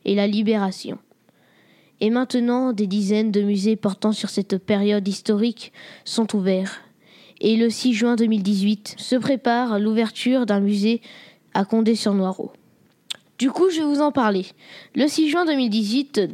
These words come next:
devra ouvrir au cent un rue Saint-Martin à Condé-sur-Noireau, dans la commune de Condé en Normandie, un musée. Il portera s-, sur la Deuxième Guerre mondiale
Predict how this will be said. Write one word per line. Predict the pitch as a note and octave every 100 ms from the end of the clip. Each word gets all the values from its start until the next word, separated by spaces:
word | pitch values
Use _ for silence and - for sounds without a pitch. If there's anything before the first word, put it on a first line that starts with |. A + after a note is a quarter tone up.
| -
devra | F#3+ C4 B3+ C#4+
ouvrir | B3 G#3+ C4 C#4+ A3+ - - - - - _ _ _ _
au | - G3 F#3
cent | - - - - D#4 D#4
un | D4+ D4 C4+
rue | G#3 A#3+ A#3 G#3+
Saint-Martin | - D#4 C4+ A3 - B3
à | G3+ G3+
Condé-sur-Noireau, | C4+ C4+ B3+ C4+ A#3 G3+ G3+ B3
dans | G3+ F#3+ F#3+ G#3 -
la | G3
commune | - B3 B3+ C4
de | G3 F#3+ - -
Condé | - C4+ B3+
en | C4 A3
Normandie, | G#3 G3 F#3+ F#3+ A#3 - - - -
un | - D4+
musée. | A3+ F3+ - -
Il | A#3
portera | G#3+ E4 - C#4+ D4+ F4+
s-, | - - A#3
sur | - - B3 B3 G3 G3 _ -
la | G3+
Deuxième | A#3 A#3 B3+
Guerre | A3+ D4+
mondiale | C4 G#3+ F#3+ G#3+ C4+ G3